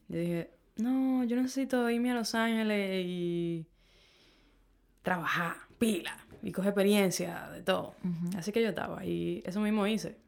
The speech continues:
Speaker 1: <laughs> Una loquera, que eso es otra historia. Yo fui a Los Ángeles sin nunca haber ido, con el dinero que pude ahorrar de trabajar en la universidad, o sea, con un salario de estudiante, tú sabes, o sea,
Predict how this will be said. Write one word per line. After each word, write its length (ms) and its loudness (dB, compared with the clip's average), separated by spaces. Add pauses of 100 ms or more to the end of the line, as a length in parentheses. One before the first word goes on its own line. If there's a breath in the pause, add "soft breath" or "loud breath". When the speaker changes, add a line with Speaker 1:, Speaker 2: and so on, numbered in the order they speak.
(100)
Speaker 1:
<laughs> 180 -20
Una 160 0
loquera, 380 -2
que 80 -8
eso 180 -4
es 80 0
otra 140 -2
historia. 380 -2 (680 loud breath)
Yo 180 4
fui 120 4
a 40 6
Los 160 6
Ángeles 380 4
sin 160 0
nunca 180 4
haber 240 4
ido, 300 0 (1040)
con 760 -2 (600)
el 140 -2
dinero 340 4
que 100 4
pude 220 6
ahorrar 560 4
de 100 2
trabajar 540 0
en 100 0
la 60 0
universidad, 600 0
o 40 -6
sea, 420 -8
con 160 -6
un 520 -2
salario 540 2
de 60 4
estudiante, 540 0
tú 100 -2
sabes, 260 -6
o 20 -8
sea, 60 -10